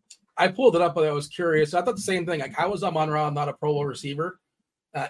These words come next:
they only named four guys. And, like, I think, you know how this works. Like, uh, "I'm good. I'm gonna pass. Thank you. I appreciate the invite. I'm gonna pass." And they keep inviting new guys. And then, you know, out of nowhere, it, it, it's like, uh, you know, you know, Ryan Tannehill is, like, a Pro Bowl quarterback. <laughs> It's like, "How did this happen?"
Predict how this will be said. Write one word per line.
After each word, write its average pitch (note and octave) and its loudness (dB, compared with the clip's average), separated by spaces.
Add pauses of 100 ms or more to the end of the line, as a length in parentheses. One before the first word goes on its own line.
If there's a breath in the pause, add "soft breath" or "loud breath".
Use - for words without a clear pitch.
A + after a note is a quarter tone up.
they F#3+ 2
only A4 2
named F#3 0
four G#3+ 6
guys. G3 2
And, F#3+ -2
like, G#3 4
I G#3 4
think, A3 2
you C4 -2
know A#3 6
how F3+ 4
this D3 0
works. D3 -2
Like, C#3+ -6 (480)
uh, D#3 6
"I'm F3+ 4
good. F3+ 6
I'm F3 0
gonna E3+ 0
pass. D#3+ 2
Thank E3 -2
you. E3 2
I D#3 4
appreciate D#3 -4
the D3+ -4
invite. D#3 0
I'm D3+ -2
gonna D3+ -2
pass." D3+ -2
And D#3+ -8
they D#3+ -2
keep F3+ -2
inviting D#3 -2
new D#3 -4
guys. D#3 0
And C#3+ -6
then, D3 -8 (480)
you F#3 2
know, D#3+ 6
out F3 4
of E3 4
nowhere, D3+ 4
it, D3 0
it, C#3+ -2
it's D3 -4
like, C#3 -2
uh, C3 -2 (560)
you D#3 0
know, B2 -8
you D3+ -2
know, B2+ -4
Ryan D3+ 4
Tannehill D3 2
is, - -8
like, C3 -10
a - -10
Pro D3 2
Bowl C3+ -4
quarterback. D3+ 0
<laughs> - -20
It's C3+ -8
like, D3 -6
"How D3+ 4
did D3 -6
this F#3+ 2
happen?" D3+ 0